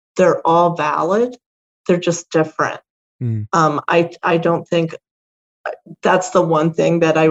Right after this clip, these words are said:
Speaker 1: I won't ever have digitally unless, you know, we get to a point where we're not given the option.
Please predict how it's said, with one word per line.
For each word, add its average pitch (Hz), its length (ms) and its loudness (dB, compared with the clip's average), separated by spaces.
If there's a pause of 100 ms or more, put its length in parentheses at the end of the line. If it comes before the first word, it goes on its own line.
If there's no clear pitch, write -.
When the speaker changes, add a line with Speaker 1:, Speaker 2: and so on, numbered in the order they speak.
(160)
Speaker 1:
I 160 160 0
won't 156 340 0
ever 160 300 0
have 190 400 -2
digitally 185 920 0
unless, 165 760 -2 (100)
you 190 140 0
know, 160 140 2
we 156 140 2
get 156 220 -2
to 160 120 -4
a 156 80 -2
point - 360 -2
where 151 220 -2
we're 160 320 -2
not 151 300 -4 (760)
given 160 280 2
the 151 160 0
option. 202 840 -2